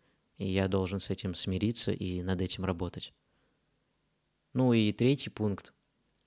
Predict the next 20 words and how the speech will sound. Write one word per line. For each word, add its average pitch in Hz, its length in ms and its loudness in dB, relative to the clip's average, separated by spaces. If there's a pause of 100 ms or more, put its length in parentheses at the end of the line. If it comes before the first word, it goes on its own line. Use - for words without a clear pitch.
(300)
он 127 400 0 (440)
чуть-чуть - 360 -4
сложнее, 95 600 0
чем 92 220 -8
все - 180 -4
предыдущие, 98 520 -4
как - 180 -8
мне 98 100 -2
кажется, - 440 -6 (260)
потому 107 260 2
что 101 380 0 (300)
я 117 220 4
предлагаю 104 600 0
заниматься 92 720 0 (200)
самообразованием. 90 1080 0 (1080)
Вот 113 200 0
так - 200 -2
просто. - 400 -4 (340)
Учить 117 340 2
языки, 95 560 0